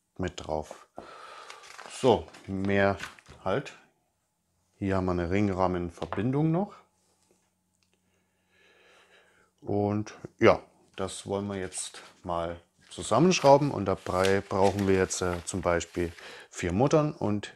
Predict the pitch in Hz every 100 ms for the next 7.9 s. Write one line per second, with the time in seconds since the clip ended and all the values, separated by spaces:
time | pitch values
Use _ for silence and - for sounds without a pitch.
0 | _ - - 98 95 90 - _ - -
1 | 98 92 92 90 85 85 _ - - -
2 | - - - 101 90 92 87 95 156 160
3 | - 120 117 117 113 _ _ - - _
4 | 90 90 - 90 90 85 _ _ _ -
5 | 90 90 - 95 87 82 78 - _ _
6 | _ _ _ _ _ _ _ _ 95 95
7 | - - 98 92 90 85 87 82 82